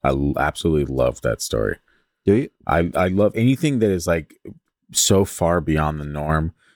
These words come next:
Speaker 1: It just, I don't know, it hits a certain spot for me where I'm like, "Yeah, yeah, this world is weird as fuck, man." It's
Speaker 2: Going
Speaker 1: weird
Speaker 2: back
Speaker 1: as
Speaker 2: to
Speaker 1: fuck.
Speaker 2: that, in the eighties, they had a movie, I believe, called Mannequin.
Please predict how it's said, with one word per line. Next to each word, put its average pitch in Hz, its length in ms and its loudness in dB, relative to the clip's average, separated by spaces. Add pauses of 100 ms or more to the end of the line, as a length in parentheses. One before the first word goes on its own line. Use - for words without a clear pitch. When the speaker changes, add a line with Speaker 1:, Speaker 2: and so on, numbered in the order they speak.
(200)
Speaker 1:
It - 120 -8
just, 71 260 0
I 73 80 4
don't 76 100 0
know, 71 60 0
it 71 60 -4
hits 80 180 0
a 71 60 -4
certain 76 340 -2
spot 73 380 -2
for - 120 -14
me 71 80 0
where 71 140 0
I'm 71 100 -2
like, 65 160 -6
"Yeah, 71 760 0 (160)
yeah, 78 160 0
this 80 180 -4
world 95 240 2
is 76 100 -2
weird 92 280 2
as 101 80 -2
fuck, 120 360 2
man." 101 380 0 (300)
It's - 160 -20
Speaker 2:
Going 123 160 6
Speaker 1:
weird 98 100 6
Speaker 2:
back 101 120 2
Speaker 1:
as - 60 -2
Speaker 2:
to - 60 -14
Speaker 1:
fuck. 87 240 2
Speaker 2:
that, - 100 -8 (400)
in 95 100 2
the 87 100 0
eighties, 95 400 -4
they 82 80 -2
had 95 180 -4
a 80 40 -4
movie, 82 300 -6
I 76 100 -6
believe, 82 380 -2
called 80 280 -4
Mannequin. 78 460 -8